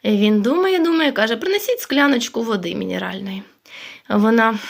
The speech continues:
здивована запитує, "Пане отче, скажіть, чому, коли літак набирає висоту, ваші напої все стають менш алкогольними?" А він такий позвав до себе, на вушко шепоче, каже, "Так керівництво ж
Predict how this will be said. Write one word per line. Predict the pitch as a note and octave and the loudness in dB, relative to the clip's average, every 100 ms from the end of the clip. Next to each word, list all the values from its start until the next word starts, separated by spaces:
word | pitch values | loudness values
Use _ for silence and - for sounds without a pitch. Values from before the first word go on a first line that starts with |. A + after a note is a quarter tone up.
| - | -4
здивована | B3 A3 G3+ A#3 B3 A3+ A3+ G#3 | -2 -2 0 2 2 2 0 0
запитує, | G#3 G#3+ G3+ G3+ F3+ F3+ - | -2 -2 -4 -4 -6 -6 -4
"Пане | D#4+ F4+ | -2 0
отче, | A3 - G3 | -2 -4 -4
скажіть, | - C4 A#3 | -2 0 -2
чому, | - C4+ F#4 A3+ - - - | 0 0 2 0 -4 -18 -12
коли | - A#3+ C4 | 0 2 4
літак | A3 A3 A3 G3+ | 0 0 -2 -2
набирає | F#3+ F#3+ G3+ G#3 F#3 | -4 -2 0 0 0
висоту, | F#3+ - A3 E4+ A#4 - - - - - | -6 -8 -8 -2 -2 -4 -18 -16 -16 -8
ваші | G#3+ A3 A3 A3+ | 0 0 0 -2
напої | G#3+ - C#4+ F#4 | -4 -4 -2 -2
все | F#4+ - C4 | -4 -8 -8
стають | C#4 E4 D#4+ D4+ | -6 -4 -4 0
менш | C4 C#4+ D4 | 0 0 -2
алкогольними?" | E4+ E4 D4+ G#3+ G3 G3 G3 G3+ _ _ _ _ - - - - _ | -6 -2 0 0 0 -2 -2 -6 _ _ _ _ -20 -18 -18 -20 _
А | - F3+ | -12 -6
він | F#3 G3 | -6 -6
такий | - - F#3+ F#3 F#3+ - | -8 -2 -2 0 -4 -8
позвав | - F#3 F#3+ C4 F#4+ | -6 -4 0 0 0
до | A3+ | -6
себе, | - G3+ G3+ G3 - | -4 -6 -6 -10 -8
на | G3+ | -4
вушко | G#3 A3 - | -4 -6 -6
шепоче, | G#3+ A3 - A3 G#3+ - | -4 -4 -6 -8 -8 -12
каже, | A#3 G#3+ A#3 _ - | -6 -6 -6 _ -14
"Так | A#3 _ | -14 _
керівництво | A#3+ B3 B3+ C4+ D#4+ B3 - F#3 | -2 0 0 0 0 -2 -4 -8
ж | - - | -8 -8